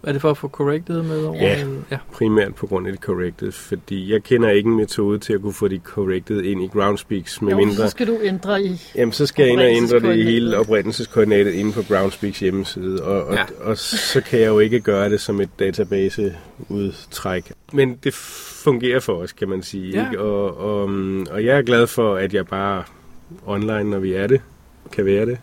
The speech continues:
Speaker 2: har forbindelse nok til nettet, at jeg bare kan finde det frem, der er i nærheden af, hvor vi er.
Speaker 1: Ja.
Speaker 2: Øhm, det er en databaseudtrækning kan være, gesag-udtrækning kan være n-, nyttig, når vi er i udlandet. Øhm, fordi det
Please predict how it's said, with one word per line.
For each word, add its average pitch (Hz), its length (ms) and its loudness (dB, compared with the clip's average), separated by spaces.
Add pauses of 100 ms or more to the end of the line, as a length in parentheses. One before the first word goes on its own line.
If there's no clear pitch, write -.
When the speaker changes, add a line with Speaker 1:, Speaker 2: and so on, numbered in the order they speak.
(120)
Speaker 2:
har 104 100 -4
forbindelse 110 460 0
nok 104 200 0
til 113 120 -4
nettet, 107 240 -2
at 107 120 0
jeg 104 120 0
bare 92 160 0
kan - 180 -2
finde 98 280 2
det 101 120 2
frem, 101 280 -2
der 113 100 0
er 104 180 0
i 104 100 4
nærheden 95 340 0
af, 85 120 0
hvor 90 120 -2
vi 87 100 -4
er. 82 140 -6 (680)
Speaker 1:
Ja. 139 120 2 (200)
Speaker 2:
Øhm, 85 840 -2 (840)
det 98 380 2
er 107 40 4
en 110 160 4
databaseudtrækning 127 960 2
kan 110 160 -2
være, 101 240 0
gesag-udtrækning 113 760 -4
kan 113 120 -8
være 107 140 0
n-, 104 240 -2 (240)
nyttig, 110 400 2
når 104 120 2
vi 98 100 -2
er 95 40 0
i 95 80 0
udlandet. 95 460 -2 (1160)
Øhm, 90 560 -2 (160)
fordi 98 280 0
det 90 260 0